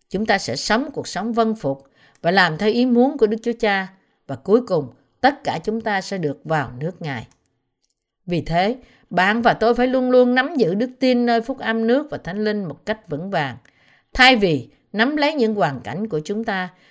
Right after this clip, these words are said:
chúng ta phải giữ đức tin của chúng ta nơi phúc âm nước và Thánh Linh. Và chúng ta phải trung tín rao truyền phúc âm này và chờ đợi Chúa cho đến ngày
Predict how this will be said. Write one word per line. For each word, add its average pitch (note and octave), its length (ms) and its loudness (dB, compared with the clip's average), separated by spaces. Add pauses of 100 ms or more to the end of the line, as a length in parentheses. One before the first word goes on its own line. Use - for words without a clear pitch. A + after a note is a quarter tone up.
(160)
chúng C#4+ 160 0
ta C#4 100 4
phải C4+ 160 2
giữ F3+ 260 4
đức B3 200 2
tin B3+ 220 2
của G#3+ 80 2
chúng B3 220 -4
ta A#3 220 2
nơi A3+ 180 0
phúc A3+ 180 -6
âm A3+ 280 -2
nước C#4+ 240 2
và A#2 80 -10
Thánh F#3 260 -8
Linh. G3+ 200 -4 (440)
Và F3 80 2
chúng C4 200 0
ta C#4+ 120 4
phải C4+ 120 2
trung C4+ 380 2
tín C#4+ 160 4 (120)
rao C4 300 4
truyền D#3+ 180 0
phúc G#3 160 -8
âm A3+ 260 -2
này D3 260 -2 (300)
và D#3+ 100 -2
chờ F3 320 6
đợi D3 280 -2
Chúa A#3 240 4
cho A#3+ 140 -2
đến A3 240 -2
ngày D3+ 320 -4